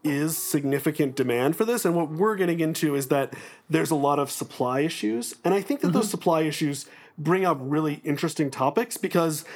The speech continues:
Speaker 1: those immediately, unavoidably get to these sort of more normative moral issues, um, or even ethical issues, if you wanna call it not moral, of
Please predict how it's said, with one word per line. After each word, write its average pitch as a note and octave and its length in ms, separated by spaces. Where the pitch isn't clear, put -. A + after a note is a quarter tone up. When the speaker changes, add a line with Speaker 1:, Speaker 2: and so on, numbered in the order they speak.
Speaker 1:
those A3+ 400
immediately, C#3+ 1080
unavoidably D3 720
get C#3 200
to D#3+ 80
these D3 180
sort D#3 120
of C3+ 100
more D3+ 200
normative B2+ 580
moral A#2 380
issues, G#3+ 640
um, C3+ 460
or C4 100
even A3 200
ethical C#3 380
issues, C3+ 240
if C3 80
you C#3 60
wanna C3 120
call C3 160
it B2 60
not B2 140
moral, B2+ 320
of D#3 420